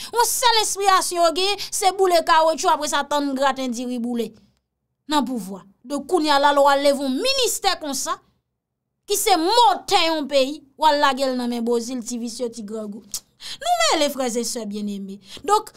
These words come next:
président, lè ou te prezante, eh bien, devan lòt chèf yo, ansanm avèk pwojè kouran.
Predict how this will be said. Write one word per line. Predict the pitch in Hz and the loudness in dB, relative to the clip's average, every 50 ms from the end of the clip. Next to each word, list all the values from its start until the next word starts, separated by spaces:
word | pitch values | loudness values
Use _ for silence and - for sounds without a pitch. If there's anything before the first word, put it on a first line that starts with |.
| - - _ | -20 -18 _
président, | - 403 571 554 508 - 453 440 269 214 220 190 - - _ _ _ _ - | -2 0 2 2 2 4 2 2 2 2 -4 -8 -10 -16 _ _ _ _ 0
lè | 294 403 | 2 4
ou | 480 554 640 - | 4 4 4 2
te | 554 554 554 | 2 0 0
prezante, | 508 554 554 539 494 494 523 508 370 294 220 208 - - 370 381 392 392 381 381 _ _ _ _ | 0 0 0 0 0 2 2 2 2 2 -2 -6 -6 -2 0 0 0 0 -2 -6 _ _ _ _
eh | 285 302 | -6 -6
bien, | 285 285 320 311 302 254 | -4 -4 -4 -2 -2 -2
devan | 277 320 311 233 302 285 | 0 -2 0 0 0 0
lòt | 277 269 254 269 | 0 0 0 -2
chèf | - - - 262 226 226 - - 285 | -4 -4 -4 -6 -8 -8 -10 -10 -10
yo, | 285 285 | -10 -8
ansanm | 277 269 269 - 311 277 262 | -6 -6 -6 -4 -4 -4 -4
avèk | 233 220 202 190 254 269 277 285 285 - 302 285 - - - - _ | -4 -4 -6 -6 -4 -4 -4 -4 -6 -8 -8 -10 -10 -12 -20 -20 _
pwojè | - 262 262 240 240 - 247 226 220 220 | -6 -4 -2 -2 -2 -2 -4 -6 -6 -10
kouran. | 226 226 208 202 214 208 196 185 | -12 -10 -8 -8 -8 -8 -8 -10